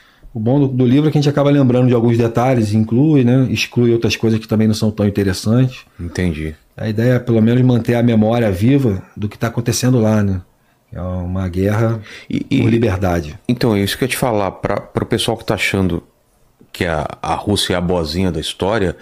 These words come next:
Speaker 2: o que que você viu e o que que você escutou lá de, de, que os caras fizeram com civis, ou o que que aconteceu lá?
Speaker 1: É, eu já falei aqui, né? O que eu presenciei lá e,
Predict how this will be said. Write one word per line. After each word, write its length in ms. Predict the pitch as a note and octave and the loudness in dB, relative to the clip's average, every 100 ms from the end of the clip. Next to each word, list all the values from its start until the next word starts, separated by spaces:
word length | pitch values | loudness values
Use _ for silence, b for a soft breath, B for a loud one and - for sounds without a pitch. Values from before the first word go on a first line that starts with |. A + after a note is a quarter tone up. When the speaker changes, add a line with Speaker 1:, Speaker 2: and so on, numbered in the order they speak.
| B B B B B | B B B B B
Speaker 2:
o 80 | |
que 140 | F2 A#2+ | -8 -6
que 100 | - | -2
você 100 | A2+ | 0
viu 300 | F#2 G#2+ A2+ | 2 2 2
e 40 | |
o 60 | G#2 | 0
que 140 | - | -2
que 140 | G2+ - | -6 -4
você 100 | G2 | -6
escutou 500 | - - - F#2+ F2+ | -6 -8 -4 -2 0
lá 200 | F2+ F2+ | 0 -2
de, 340 | D#2 E2+ D#2+ | -2 -2 -2
de, 360 | - C#2+ A1+ - - _ - | -4 -8 -8 -14 -20 _ -8
que 80 | E2+ | -6
os 100 | - | -4
caras 220 | - - | -4 -4
fizeram 320 | F2+ D#2+ F2 | -4 -2 -2
com 180 | E2+ F2+ | -2 -4
civis, 680 | E2+ F2 D2+ F2 F2+ D#2+ C#2 | -4 -6 -4 0 0 0 -2
ou 200 | E2 D#2 | -2 -2
o 60 | |
que 180 | - - | -6 -12
que 100 | - | -8
aconteceu 680 | D#2 E2+ E2 D2 - D#2 C#2+ | -6 -6 -6 -6 -6 -6 -6
lá? 260 | C#2+ C2+ - _ B B B B B | -6 -8 -12 _ B B B B B
Speaker 1:
É, 120 | D#3 | 0
eu 120 | C3 A#2+ | 2 2
já 120 | C#3+ | 0
falei 340 | F#3+ C3 C3 | 0 2 2
aqui, 240 | A2+ A2 G#2 | 0 0 2
né? 240 | G2 G2 - | 2 0 -4
O 100 | F#2+ | -6
que 140 | G#2 | 0
eu 920 | G2+ F#2+ E2 - _ - - - - F#2+ | 2 0 -2 -8 _ -20 -20 -18 -16 -4
presenciei 680 | G#2 F#2+ G#2+ - G2+ G2+ | -2 0 0 0 0 2
lá 320 | F#2+ G2+ A#2 G2+ | 2 2 2 2
e, 240 | F2+ C#2+ | 0 -4